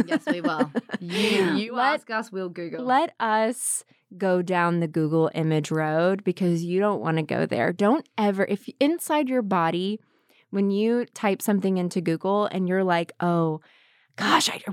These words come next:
Speaker 2: really wanna push image right now instead of information,"
Speaker 1: Oof.
Speaker 2: you know,
Speaker 1: Don't do
Speaker 2: don't,
Speaker 1: it.
Speaker 2: don't you do it
Speaker 1: Especially
Speaker 2: because
Speaker 1: if it's cervical mucus.
Speaker 2: honestly, you'll never come back from it. It is so dark.
Speaker 1: It's so f-,
Speaker 2: It's so
Speaker 1: disgusting.
Speaker 2: messed up.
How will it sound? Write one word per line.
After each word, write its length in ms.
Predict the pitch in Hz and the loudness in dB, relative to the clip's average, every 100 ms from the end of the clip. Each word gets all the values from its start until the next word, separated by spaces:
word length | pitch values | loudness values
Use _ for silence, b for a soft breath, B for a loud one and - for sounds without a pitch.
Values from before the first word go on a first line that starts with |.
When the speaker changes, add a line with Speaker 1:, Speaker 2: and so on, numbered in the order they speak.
| 196 | -4
Speaker 2:
really 320 | 214 262 254 | -2 0 0
wanna 200 | 220 202 | 0 -4
push 220 | 196 185 - | -6 -8 -2
image 320 | 196 202 185 | 0 2 0
right 260 | 170 160 156 | 0 -2 0
now 400 | 160 156 156 156 | 2 2 2 0
instead 380 | 175 170 - 165 | 0 0 2 2
of 100 | 165 | 2
information," 680 | 165 165 185 151 156 - 170 | 0 0 2 2 2 0 0
Speaker 1:
Oof. 40 | 185 | 2
Speaker 2:
you 60 | |
know, 120 | 180 175 B B B | 2 0 B B B
Speaker 1:
Don't 240 | 170 165 190 | -12 -8 -2
do 80 | |
Speaker 2:
don't, 340 | 214 202 220 262 | 0 2 2 0
Speaker 1:
it. 640 | - _ _ _ _ 156 147 | -4 _ _ _ _ -10 -2
Speaker 2:
don't 440 | 175 156 156 160 - | 2 2 2 -2 -6
you 420 | 160 147 143 147 - | -2 2 2 -2 0
do 220 | 143 139 | 0 2
it 220 | 143 - | -2 -6
Speaker 1:
Especially 160 | 196 175 175 190 175 175 | -2 -2 0 0 2 2
Speaker 2:
because 60 | 196 | 0
Speaker 1:
if 140 | 190 | -4
it's 120 | 185 | -8
cervical 460 | - 170 160 160 180 | -6 -6 -6 -10 -10
mucus. 360 | 175 151 - 165 220 | -10 -12 -10 -8 -2
Speaker 2:
honestly, 520 | 226 269 - 330 - | 0 0 -2 -4 -4
you'll 200 | 220 247 | -2 0
never 220 | 247 285 | 2 0
come 160 | 320 233 | -2 -2
back 200 | 196 226 | -2 -6
from 140 | 202 175 | -6 -6
it. 180 | 165 - _ - | -8 -20 _ 2
It 120 | 247 | 4
is 300 | 294 302 - _ _ - | 4 0 -4 _ _ -14
so 320 | - 190 220 | -2 2 2
dark. 460 | 196 180 220 - _ | 2 -4 -10 -14 _
Speaker 1:
It's 180 | 185 - | -20 -20
so 100 | 156 | -20
f-, 100 | 143 _ _ - | -20 _ _ 0
Speaker 2:
It's 220 | 220 214 | 0 2
so 80 | - | -4
Speaker 1:
disgusting. 260 | - 208 | 0 2
Speaker 2:
messed 240 | 262 269 - | 2 0 -2
up. 220 | 165 | -4